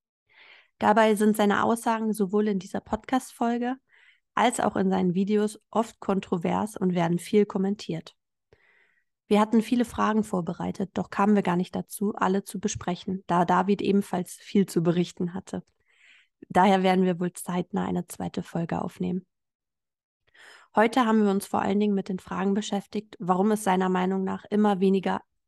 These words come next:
echte Männer gibt und was einen Mann eigentlich zu einem richtigen Mann macht. Wie kommt man als Mann in seine männliche Energie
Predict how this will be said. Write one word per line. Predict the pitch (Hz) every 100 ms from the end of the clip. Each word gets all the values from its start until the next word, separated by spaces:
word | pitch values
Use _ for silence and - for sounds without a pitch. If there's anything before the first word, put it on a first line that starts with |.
| _
echte | 185 185 - - 165
Männer | 165 165 165 160
gibt | 175 214 - - - - - - _ _ _
und | 202 190
was | 190 214
einen | - 180 185
Mann | 180 185
eigentlich | - 190 190 202 -
zu | -
einem | 196 185 190 - _ -
richtigen | 175 185 196 - - 165 160
Mann | 156 156
macht. | 156 - - - _ _ - _ _ _ _
Wie | 220
kommt | 262 277
man | 262 208
als | 196 -
Mann | 190 185 190
in | 180
seine | 180 185
männliche | 175 180 196 208 214
Energie | 208 208 196 233